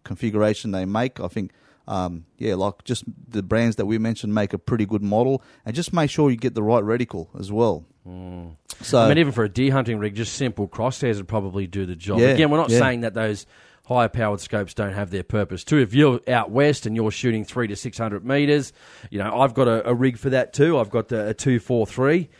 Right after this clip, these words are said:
Speaker 2: with a five to fifteen on it, because with tu-, with turrets on there, because I, what I'm hoping to do is use that as a sort of long range sort of varmint rifle for a bit of fun. So I'm working out loads right now. So we're not saying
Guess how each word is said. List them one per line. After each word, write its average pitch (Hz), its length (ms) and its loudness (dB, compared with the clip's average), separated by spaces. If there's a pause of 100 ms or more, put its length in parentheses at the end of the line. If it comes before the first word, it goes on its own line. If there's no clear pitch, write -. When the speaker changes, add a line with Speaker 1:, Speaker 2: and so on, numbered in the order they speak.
(200)
Speaker 2:
with 110 140 -2
a 107 40 -2
five 120 360 2
to 117 80 -4
fifteen 127 560 0
on 107 140 0
it, 135 140 -2
because 113 460 -2
with 110 180 -4
tu-, 120 200 -6
with 117 200 -2
turrets - 580 -2 (240)
on 113 220 0
there, 139 140 2
because 127 380 0
I, 123 80 0
what 127 160 2
I'm 107 80 -2
hoping 151 340 4
to 104 80 -4
do 107 280 -2 (360)
is 110 220 -4
use 123 240 2
that 113 160 2
as 107 100 -2
a 110 80 -2
sort 117 180 -4
of 110 160 -2
long 120 220 2
range 117 240 0
sort 117 140 -4
of 104 80 -2
varmint 135 360 2
rifle 110 420 -2
for 117 200 0
a 110 40 2
bit 113 160 -2
of 110 100 -2
fun. 139 300 2
So 107 140 -4
I'm 104 100 -4
working 110 340 0
out 101 160 -4
loads 107 300 0
right 107 140 -2
now. 139 160 2
So 135 120 -6
we're 151 60 2
not 160 80 2
saying 127 200 -2